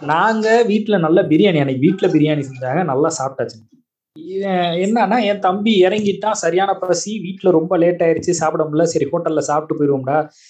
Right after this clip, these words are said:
ஏன்னா கும்பகோணத்துல ஹோட்டலும் ஓரளவுக்கு சீக்கிரம் மூடிடுவாங்க, நம்ம மதுரை மாதிரி கிடையாது.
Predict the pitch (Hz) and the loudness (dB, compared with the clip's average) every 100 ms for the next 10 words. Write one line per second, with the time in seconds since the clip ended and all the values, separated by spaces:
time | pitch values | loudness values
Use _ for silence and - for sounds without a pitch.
0 | _ 156 175 175 165 151 - 165 165 170 | _ -2 0 2 2 0 0 2 2 2
1 | 160 170 170 165 165 151 151 147 147 151 | 2 2 2 2 4 4 2 2 0 0
2 | 139 139 131 131 131 127 127 135 135 135 | 2 2 2 0 -2 0 0 0 0 0
3 | 123 123 120 | -2 -2 -2